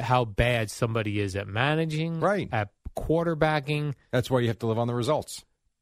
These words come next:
Speaker 1: Because everything around you determines that.
Speaker 2: Unless it's golf or tennis. That's exactly right.
Speaker 1: Right.
Speaker 2: That's why, as great as Tom Brady has been, and I am not taking anything away from him, he's forty-five, doing amazing things, and it looks like he could play for another five years. He does.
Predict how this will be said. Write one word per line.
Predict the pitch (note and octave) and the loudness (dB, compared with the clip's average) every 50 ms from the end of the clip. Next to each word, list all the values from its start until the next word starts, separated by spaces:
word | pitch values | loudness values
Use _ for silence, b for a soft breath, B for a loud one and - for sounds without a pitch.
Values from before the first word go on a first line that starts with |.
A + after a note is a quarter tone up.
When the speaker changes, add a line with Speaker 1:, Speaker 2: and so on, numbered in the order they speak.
| _ _ _ | _ _ _
Speaker 1:
Because | - E3 C#3+ - E3 E3+ E3 E3 C#3+ - - - _ _ _ _ _ - - _ _ _ _ - | 2 2 2 4 4 4 4 4 2 -2 -6 -14 _ _ _ _ _ -20 -20 _ _ _ _ 0
everything | F#3+ G3 G#3 G3 F#3 F#3+ G3+ G3 E3+ - - F#3+ F#3 F3 | 0 0 0 0 -2 0 0 0 0 0 0 2 4 4
around | E3+ D#3+ D3+ D#3 D#3+ E3 F3 F3+ F3+ F3+ F3+ F3+ F3+ F3 D#3+ C3 | 4 4 4 4 4 4 4 4 4 4 4 2 2 2 0 0
you | A#2+ A2+ G#2+ G2+ F#2+ F#2+ G2+ G#2+ A2+ A2 - - _ _ _ _ _ _ | 0 0 0 0 0 0 0 -2 -4 -6 -10 -16 _ _ _ _ _ _
determines | - C3+ A#2+ - - - E3 E3 D#3+ D3+ D3 C3 B2 B2 A#2+ G2+ G#2+ | -4 -4 -4 -4 0 2 2 2 4 2 2 0 0 -2 -4 -4 -4
that. | G#2 G2+ F2 D#2 D#2 - | -4 -4 -4 -4 -4 -4
Speaker 2:
Unless | G#2+ A2 G#2 G#2 G#2 G2 - | -4 -2 0 0 -2 -2 -2
it's | A2+ G2+ F2+ | -4 -6 -4
golf | E2 G2+ F2+ F2+ F2+ - - | -4 -2 0 0 -2 -2 -6
or | G#2+ | -8
tennis. | - - C#3+ D3+ B2+ D#2 - - - - - _ _ _ _ _ _ | -4 -4 -4 -2 -2 -6 -8 -10 -12 -14 -20 _ _ _ _ _ _
That's | - G#2 | -18 -16
exactly | G2 F2 F#2+ F2+ F#2+ - - A#2+ | -8 -4 -4 -4 -4 -4 -6 -4
right. | A#2+ C#3 D#3 D3 F#2+ - | -2 -2 -2 -2 -4 -6
Speaker 1:
Right. | A2+ A2 A2+ A2 G2 - - _ _ _ _ | -6 -4 -4 -4 -4 -6 -12 _ _ _ _
Speaker 2:
That's | C3 C3+ - - | 0 0 0 2
why, | C3+ D3 C#3 C3+ C3 B2+ B2+ - | 0 0 2 2 0 0 -2 -2
as | - A#2+ B2 A#2+ G#2 G2 | -2 -2 -2 -2 -2 -6
great | F#2+ F#2 - G#2+ A2+ B2 C3 D3 F#3 G3 | -10 -12 -10 -4 0 0 2 2 0 0
as | D3+ E3+ D#3 - - | -2 -4 -4 -6 -8
Tom | - - B2+ B2+ B2+ A#2+ | -8 -6 -4 -4 -4 -2
Brady | A2 A#2+ A#2 A2 G#2+ F#2+ | -2 -2 -2 0 0 -2
has | G2 G2+ F#2 E2 | -2 -2 -4 -4
been, | D#2 G#2 F#2 E2+ D#2+ | -4 -4 -4 -4 -4
and | F2 G#2 | -4 -4
I | A#2+ B2+ | -4 -4
am | A#2 G#2+ | -4 -4
not | A2+ A#2+ A#2 - | -4 -4 -4 -4
taking | - A#2+ G#2+ A2 | -4 -4 -4 0
anything | A#2 B2+ C3 C3 B2+ | 0 0 0 0 0
away | A#2 A#2 A2 | 0 0 0
from | G2+ - F#2 F2 | -2 -4 -8 -10
him, | F2 | -8
he's | F2 - | -10 -12
forty-five, | - - B2 C3+ C3+ C3 - - B2 A#2 A2+ A2+ G#2 F#2 | -6 -4 -2 -2 -2 -2 -2 0 0 2 2 0 0 -2
doing | A2 G#2 G2+ | -2 -2 0
amazing | G2+ G2 G#2+ A2 B2 A#2 A#2+ B2 A2+ G2 | 0 0 0 -2 -2 -2 -4 -6 -6 -6
things, | - A2 G#2+ G#2 G#2 G2 G#2 | -6 -4 -4 -4 -4 -6 -6
and | G2+ G#2+ | -4 -2
it | |
looks | B2 C#3 - - | -2 -2 0 0
like | D3 A#2+ | -4 -4
he | A#2 G2+ | -4 -10
could | - - | -14 -8
play | - A2+ A2+ | -4 -4 -4
for | G2 - | -2 -2
another | G#2 G#2+ G2 | -2 -2 -2
five | F2 - - A2+ G#2+ G#2+ G2 F#2 | -4 -4 -2 0 0 2 2 0
years. | F#2+ D#2+ C#2+ D2 | -2 -6 -6 -10
He | F2+ | -8
does. | F#2 A2+ G#2 E2+ D#2 D2+ - | -4 -4 -4 -4 -4 -8 -12